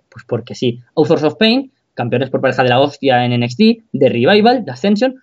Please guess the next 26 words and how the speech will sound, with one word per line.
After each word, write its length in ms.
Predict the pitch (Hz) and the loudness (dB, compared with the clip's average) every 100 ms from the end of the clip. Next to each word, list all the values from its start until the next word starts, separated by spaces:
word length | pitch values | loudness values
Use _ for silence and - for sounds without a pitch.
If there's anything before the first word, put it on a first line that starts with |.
| _ | _
los 180 | 127 113 | -8 -4
tres 360 | 131 202 269 _ | 0 0 0 _
haciendo 300 | - 147 131 | -6 -4 -4
nada 520 | 113 120 147 196 240 - _ _ _ _ _ _ | -2 -2 2 0 0 -6 _ _ _ _ _ _
en 160 | 113 110 | -12 -4
Raw, 360 | 135 131 214 - _ _ | 0 0 0 -8 _ _
porque 220 | 185 185 | -2 0
tienes 220 | 220 294 | 0 0
a 80 | 202 | -2
Ziggler 320 | 220 247 147 | -2 0 0
y 80 | 131 | -2
a 60 | 170 | -4
McIntyre, 460 | 233 233 226 294 - _ _ _ _ | -2 -2 -2 -4 -8 _ _ _ _
pues, 120 | 190 | -4
pues 140 | 240 226 | -2 0
porque 260 | 294 311 | 2 2
tienes 260 | - 392 240 | 0 -2 2
a 40 | |
dos 100 | 233 | 2
luchadores 260 | 220 220 185 | 4 2 0
importantes 400 | 165 135 202 147 | -4 -2 -2 0
que 80 | 202 | -2
van 80 | 202 | 0
a 40 | |
lucir 220 | 139 127 | 0 -2
bien. 180 | 139 131 | -4 -6